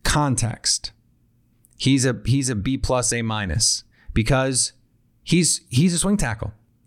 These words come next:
Now, when the Packers signed him, the expectation was he was gonna start at tackle, Billy Turner was gonna be the guard,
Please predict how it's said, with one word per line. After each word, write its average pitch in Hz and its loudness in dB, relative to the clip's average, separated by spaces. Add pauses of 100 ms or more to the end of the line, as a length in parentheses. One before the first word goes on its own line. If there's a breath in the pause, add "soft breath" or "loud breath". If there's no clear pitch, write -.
(200)
Now, 139 4
when 139 -2
the 131 -2
Packers 180 2
signed 185 2
him, - -6 (720)
the 123 4
expectation 135 0
was 120 0
he 135 0
was 123 -2
gonna 123 -4
start 117 0
at 107 -4
tackle, 151 0
Billy 110 0
Turner 117 -4
was 104 -4
gonna 101 -2
be 92 -2
the 90 -6
guard, 143 0